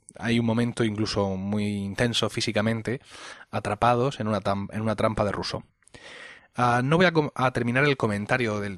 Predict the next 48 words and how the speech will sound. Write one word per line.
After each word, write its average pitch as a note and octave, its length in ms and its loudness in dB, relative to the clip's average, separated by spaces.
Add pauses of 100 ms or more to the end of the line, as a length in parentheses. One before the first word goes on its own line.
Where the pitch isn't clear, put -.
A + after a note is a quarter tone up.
(120)
este G#2 380 -4
capítulo A2+ 440 0
con A2 120 -2
los F#2 100 -4
tres G2+ 160 -6
detalles, G#2 480 0
sino D#3+ 340 0
con D3+ 180 0
la A#2+ 100 0
descripción D3 600 -4
de A#2 140 0
una B2+ 160 -2
de B2+ 80 0
las A2 160 -2
últimas A#2 340 -2
escenas, - 500 -6
estas A2+ 320 -4
escenas G#2 520 -4
cotidianas F#2+ 540 -6
que - 100 -12
tanto G#2 240 -6
me F#2+ 80 -6
gustan. G#2 440 -10 (840)
Suena, D3+ 540 2 (220)
eh, G2+ 240 -4
una A#2 140 2
canción A2+ 360 0
de G#2+ 80 2
Otis G#2+ 220 -2
Redding, C#3 460 0 (400)
These A2 240 -2
Arms A2+ 360 2
of G2 140 -6
Mine, A#2+ 460 0 (720)
y D#3 160 0
esta F#3 180 -4
canción F#3 240 2
empieza D#3+ 260 -2
a - 20 2
sonar D#3 220 0
en D#3+ 60 0
el C3+ 100 0
tocadiscos B2 480 2
de A#2+ 80 0
la G2+ 60 2
estación, G2 500 -2
¿no? B2 160 -4
Con, G2+ 320 -8